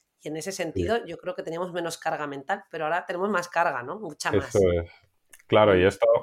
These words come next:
Speaker 2: que además enlaza con las causas externas, ¿no? Porque ese sistema informático no es tuyo, es de la empresa o el sitio en el que trabajas, ¿no?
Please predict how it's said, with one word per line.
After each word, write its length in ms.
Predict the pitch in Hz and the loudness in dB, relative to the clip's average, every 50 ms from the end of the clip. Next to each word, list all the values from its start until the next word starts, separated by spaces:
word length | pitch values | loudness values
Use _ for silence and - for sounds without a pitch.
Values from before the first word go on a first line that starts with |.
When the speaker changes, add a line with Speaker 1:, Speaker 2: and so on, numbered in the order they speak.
| - _ _ _ _ _ _ _ _ _ - | -2 _ _ _ _ _ _ _ _ _ -2
Speaker 2:
que 80 | - - | 2 4
además 300 | 92 90 87 90 98 101 | 4 6 6 4 4 4
enlaza 380 | 110 107 104 104 104 - 113 | 4 6 6 4 6 6 4
con 320 | 104 104 92 87 87 85 82 | 4 4 4 4 2 2 2
las 160 | 82 85 - | 2 2 4
causas 320 | - 98 95 95 110 104 | 4 4 6 6 4 0
externas, 720 | 101 90 - - - - - 104 104 98 90 82 78 78 92 | 0 -2 -4 -6 -14 0 4 4 6 6 4 2 0 -2 -2
¿no? 160 | 95 131 143 | -4 -2 0
Porque 460 | 110 92 85 - 90 82 82 82 82 - _ _ _ _ _ _ | -2 -2 0 2 2 4 4 2 0 -2 _ _ _ _ _ _
ese 220 | - 95 90 107 98 | -4 -4 -2 -2 -2
sistema 300 | 104 104 98 104 101 101 | -4 -2 -2 0 0 0
informático 600 | 98 95 - 98 95 98 98 98 117 110 123 120 | 0 0 0 0 0 0 -2 -2 -2 -2 -2 0
no 120 | 117 104 | 0 -2
es 160 | - - - | -4 -6 -6
tuyo, 340 | _ 113 113 107 90 76 78 76 | _ -2 -2 0 -2 -2 -2 -2
es 180 | 87 90 90 | -2 -2 0
de 260 | 87 95 98 104 - - | 2 2 2 0 -2 -4
la 160 | 87 87 87 | -4 -4 -4
empresa 520 | 82 80 76 - - 113 117 - - - - _ | -4 -2 -4 -4 -4 -4 -4 -6 -10 -10 -10 _
o 220 | 85 82 85 82 | -6 -4 -4 -2
el 200 | 80 80 80 - | -4 -4 -8 -6
sitio 240 | - 92 87 92 95 | -6 -4 -2 -2 -2
en 60 | 98 | 0
el 60 | 95 | 0
que 80 | 90 85 | -2 -2
trabajas, 540 | 85 82 80 90 101 - - - 80 82 - | -2 0 2 2 0 0 -2 -6 -6 -6 -6
¿no? 220 | 92 120 - - | -8 -8 -8 -10